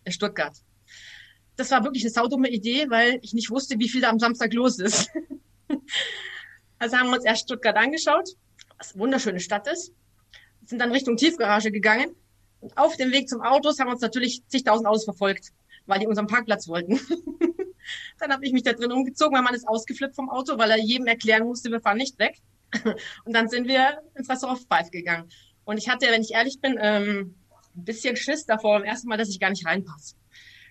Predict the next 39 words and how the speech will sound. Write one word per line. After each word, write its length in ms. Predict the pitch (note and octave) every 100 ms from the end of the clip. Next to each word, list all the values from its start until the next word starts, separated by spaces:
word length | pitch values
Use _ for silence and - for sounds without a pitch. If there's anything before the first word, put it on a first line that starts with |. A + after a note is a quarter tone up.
| - -
Weil, 300 | F#3 G#3+ A#3 A3+
ähm, 260 | G#3+ G#3+ G#3+
ich 80 | G#3+
hab 100 | -
vorher 200 | A#3 F#3+
Bilder 220 | A#3 G#3+
auf 80 | A#3
Instagram 460 | B3+ C4 B3 A#3
gesehen, 260 | A3+ A3+ G#3+
bei 100 | F#3+
Google 300 | A#3 A#3+ A#3+
und 100 | G#3+
es 100 | -
sah 80 | A3+
alles 220 | G#3+ A3
sehr, 180 | G#3+ A3
sehr 160 | A3
fein 340 | - E3 G3+ F#3+
aus 220 | F#3 F#3
und 80 | F#3+
sehr 140 | F#3+
nobel 300 | G#3 A#3 A3
aus. 360 | G3 G#3+ - _ _ _ _ _ _ _ _
Und 260 | A3+ A#3 A3 _
ich 120 | -
hab, 120 | -
wollte 220 | G#3 G#3+
vorher 280 | - A3 A#3+
mir 80 | A3+
sogar 220 | G#3+ G3
noch 180 | G#3 -
irgend 180 | G#3+ A3
so 80 | G#3
Glitzerfummel 640 | A#3 - B3+ C4 B3+ A#3+
kaufen 300 | B3 A#3 A#3+
oder 160 | A3+ A3
irgendwas 360 | A#3 A#3+ C#4
<laughs> 20 |
Schickes. 560 | - - E4+ - G4